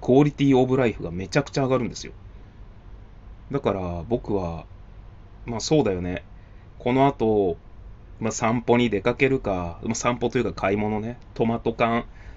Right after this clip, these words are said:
トマト缶以外は、まあ、豆もやしかな。<laughs> 豆もやしは好きなんで。ぐらいを、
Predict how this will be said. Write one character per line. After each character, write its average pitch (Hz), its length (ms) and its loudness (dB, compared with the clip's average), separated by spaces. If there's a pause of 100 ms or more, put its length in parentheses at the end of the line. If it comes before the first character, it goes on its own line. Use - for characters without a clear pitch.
(120)
ト - 80 -6
マ 127 100 0
ト 180 140 -2
缶 175 260 4
以 180 60 2
外 101 300 2
は、 80 400 -8
ま 92 440 -2
あ、 - 20 -16 (500)
豆 113 320 2
も 127 160 6
や - 100 -2
し - 120 -10
か - 100 -16
な。 - 100 -14 (240)
<laughs> - 180 -20
豆 160 100 6
も 147 180 2
や 120 120 0
し - 200 -12
は 82 100 -8
好 - 160 -12
き 113 100 0
な 92 120 -2
ん 80 80 -8
で。 76 160 -14 (1700)
ぐ 143 140 4
ら 143 140 6
い 101 80 2
を、 95 380 2